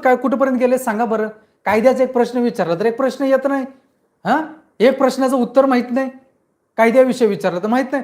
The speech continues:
सुरक्षा मंडळाच्या नियमाविषयी विचारलं तर माहीत नाही. अरे, आमच्याकडे आस्थापनामध्ये काम करणारे सुरक्षा रक्षकाला इन्स्पेक्टर विचारलं तर माहीत नाही,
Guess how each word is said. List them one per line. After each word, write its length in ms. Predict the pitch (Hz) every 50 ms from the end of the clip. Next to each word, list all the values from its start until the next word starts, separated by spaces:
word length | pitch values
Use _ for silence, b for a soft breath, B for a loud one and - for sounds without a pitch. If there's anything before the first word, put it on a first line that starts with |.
| B B B
सुरक्षा 340 | - - 294 294 - 302 285
मंडळाच्या 480 | 277 285 302 294 277 254 302 294 302
नियमाविषयी 460 | 302 285 285 277 294 302 294 214 294 302
विचारलं 340 | 285 285 302 285 294 294
तर 80 | 294 294
माहीत 220 | 294 254 220 -
नाही. 160 | - 196 156 156 - _ _ _ _ _ _ _
अरे, 120 | - 226 254
आमच्याकडे 360 | 262 254 240 - 277 277 285
आस्थापनामध्ये 640 | 262 240 - - 277 240 269 269 269 262 269 269 269
काम 300 | 277 247 226 247 269 247
करणारे 360 | 269 262 247 262 269 269 277
सुरक्षा 360 | 269 262 240 247 233 240 262
रक्षकाला 480 | 254 254 254 262 262 247 254 254 262 262 262 B B B
इन्स्पेक्टर 420 | 254 254 240 - 311 294 240 294
विचारलं 320 | 302 285 262 294 285 285 285
तर 60 | 294
माहीत 240 | 277 240 202 - 214
नाही, 160 | 180 143